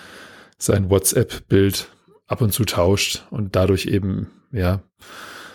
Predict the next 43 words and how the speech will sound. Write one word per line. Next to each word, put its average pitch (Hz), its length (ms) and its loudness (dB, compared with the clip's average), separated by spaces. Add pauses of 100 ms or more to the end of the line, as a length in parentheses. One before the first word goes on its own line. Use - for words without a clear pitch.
(240)
signalisiert, 110 600 2
man 110 120 2
lebt 104 280 2
noch. 101 420 0
Oder 117 300 4
eben, 104 240 0
was 95 160 -2
auch 95 160 -2
gut 101 200 -4
geht, 98 240 0
ist - 140 -6
eben, 95 480 -6
wenn 113 80 -2
man 92 160 0
Instagram 95 460 2
benutzt, 92 360 2
dass - 140 -2
man 98 140 0
eben 92 180 2
im 92 80 -2
Status - 440 0
was 104 160 0
postet, - 600 0 (680)
dass - 200 -2
man 110 200 2
bei 110 260 2
WhatsApp, 113 500 0 (300)
äh, 110 320 2
im 110 140 0
Status 101 600 2
was - 140 -2
postet. - 800 0
Da 110 40 0
kann 104 160 -2
man's 95 180 0
ja 107 80 2
auch 98 60 0
so 101 200 0
machen, 98 260 0
dass 90 160 0
man 95 140 0
sagt, 92 360 0
„Ich - 300 -8